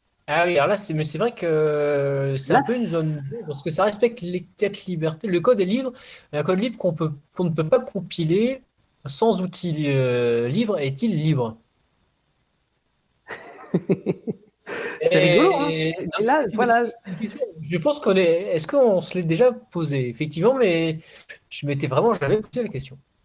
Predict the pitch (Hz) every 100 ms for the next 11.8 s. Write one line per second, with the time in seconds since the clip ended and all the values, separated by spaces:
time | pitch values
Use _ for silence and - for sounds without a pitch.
0 | _ 147 160 190 160 - 147 151 - -
1 | 180 190 285 277 196 220 208 208 196 202
2 | - - 226 147 277 254 156 208 226 202
3 | 156 240 262 226 _ _ _ 170 165 -
4 | 190 180 185 180 254 202 247 226 254 254
5 | - - 214 190 170 143 170 - 160 147
6 | 240 240 208 202 220 185 185 170 151 143
7 | 254 - - _ _ _ _ _ _ _
8 | _ _ - - 269 - _ _ - 214
9 | 214 190 - 294 202 175 156 156 247 247
10 | 170 - 156 240 - _ _ _ _ -
11 | - - 214 220 220 214 202 -